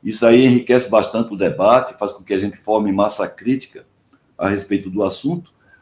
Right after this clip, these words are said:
mas eu gosto muito quando você se posiciona em relação a um termo muito hoje,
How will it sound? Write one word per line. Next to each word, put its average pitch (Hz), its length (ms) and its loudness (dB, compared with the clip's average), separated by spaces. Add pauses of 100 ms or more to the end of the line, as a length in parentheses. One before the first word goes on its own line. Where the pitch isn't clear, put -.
(100)
mas 151 180 2
eu 175 120 4
gosto 175 320 2
muito 151 380 2
quando 120 240 2
você 113 360 -2
se 113 200 -4
posiciona 113 460 -2
em 120 40 0
relação 110 400 0
a 107 100 0
um 95 120 -4
termo 101 340 -2
muito 127 520 0 (240)
hoje, 120 500 0